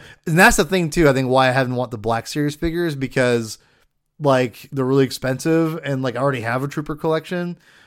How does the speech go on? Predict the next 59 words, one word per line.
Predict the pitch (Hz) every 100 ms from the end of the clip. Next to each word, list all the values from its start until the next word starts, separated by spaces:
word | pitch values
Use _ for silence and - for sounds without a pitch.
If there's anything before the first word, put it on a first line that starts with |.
| _
So | -
I'm | 160
kinda | 143 175 170
like, | 165 156 - _
uh, | - 117 113 110 110
the, | 170 214 -
the | 170 165
Black | 143 170 208 -
Series | 208
figure | - 202 196
isn't | 170 123
grabbing | 139 165 185 208
me. | 220 226 - - -
But | 190
here's | 190 254
the | 233
thing. | 285 269 165
The |
three | 151 202 220
and | 214
three | - 165
quarter | - 262 262
figure | 180 151
looks | 160 - 175
incre-, | 127 - 170 202
I | 196
think | 277
it | 165
looks | 107
great. | 135 113 196 - - - _ _ _ _ _ _
So | - - 185 175 165 -
I | 143
haven't | 208 247 170
opened | 147 175 -
it | 131
yet, | 123 120 117
but | 135 -
when | 123 127
I | 117 110 143 -
re-, | 135 135 123
you | 123 110 139 120
know, | 107
redo | 117 110 117
things, | 117 101 101
I'm |
gonna | 98
put | 92 110
it | 110
on | 107
there. | 98 - - - -
But | 143 156
yeah, | 220 131 139
like, | 151 117 131
the, |
both | 135 175 254 -
the | 147
Chewie | - 202 208 139
and | 131
the, | 127 120